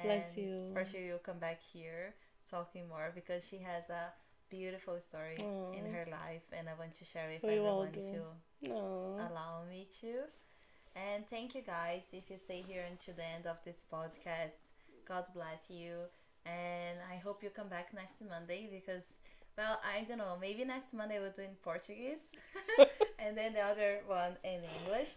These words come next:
Speaker 2: But what I'm telling you now is that I have this podcast on YouTube as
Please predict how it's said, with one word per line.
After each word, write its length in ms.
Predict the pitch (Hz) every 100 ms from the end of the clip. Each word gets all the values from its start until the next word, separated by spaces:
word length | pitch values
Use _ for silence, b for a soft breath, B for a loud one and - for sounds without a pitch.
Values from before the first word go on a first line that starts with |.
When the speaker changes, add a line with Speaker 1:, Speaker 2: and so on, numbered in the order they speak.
| B B
Speaker 2:
But 180 | 214 214
what 220 | 208 214
I'm 220 | 226 240 233
telling 380 | 208 196 214
you 140 | 208 202 196
now 300 | 190 185 185
is 300 | 185 185 175 -
that 340 | 180 180 175 -
I 60 |
have 320 | 180 185 190 202 214
this 140 | 208
podcast 540 | - 185 180 180 175
on 140 | 180 175
YouTube 360 | 175 196 196 175
as 100 | 165